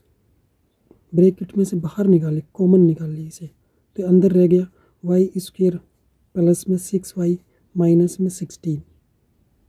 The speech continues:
bracket में। ठीक है, बटे में ये नीचे गया तो यहाँ पे भी निकाल दिया मैंने, टू एक्स मैंने बाहर निकाल दिया,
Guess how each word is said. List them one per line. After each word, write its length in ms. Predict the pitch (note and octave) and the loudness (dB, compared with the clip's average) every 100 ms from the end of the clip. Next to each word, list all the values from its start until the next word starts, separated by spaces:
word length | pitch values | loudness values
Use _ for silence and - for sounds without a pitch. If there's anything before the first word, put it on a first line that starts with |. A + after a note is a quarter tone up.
| _ _ _ _ _ _ - | _ _ _ _ _ _ -6
bracket 300 | F#3 F#3+ F#3 | -4 -4 -4
में। 140 | F#3+ - _ _ | -6 -8 _ _
ठीक 140 | G#3 | -8
है, 60 | G3 - _ _ - | -8 -12 _ _ -10
बटे 220 | E3+ E3+ | -4 -2
में 100 | E3 - _ _ G3+ | -4 -10 _ _ 4
ये 120 | A3 | 6
नीचे 380 | G#3 A#3 - A#3 | 6 2 0 -2
गया 140 | A#3+ | -2
तो 120 | A#3 | -2
यहाँ 200 | G#3+ F3+ | -2 -2
पे 140 | F3 F#3+ | 0 2
भी 80 | F3+ | 4
निकाल 320 | F3 E3+ D#3+ | 2 -2 -2
दिया 120 | D#3+ | -2
मैंने, 180 | D#3+ D#3+ _ _ _ - | -4 -10 _ _ _ -8
टू 120 | G3+ | -6
एक्स 280 | F#3+ F#3 - | -6 -8 -12
मैंने 220 | F3+ F3+ F#3 F3+ _ _ _ | -4 -2 -2 -6 _ _ _
बाहर 240 | E3 F3 | -4 0
निकाल 280 | F#3 F#3+ F3+ | 0 2 0
दिया, 140 | F3 | 0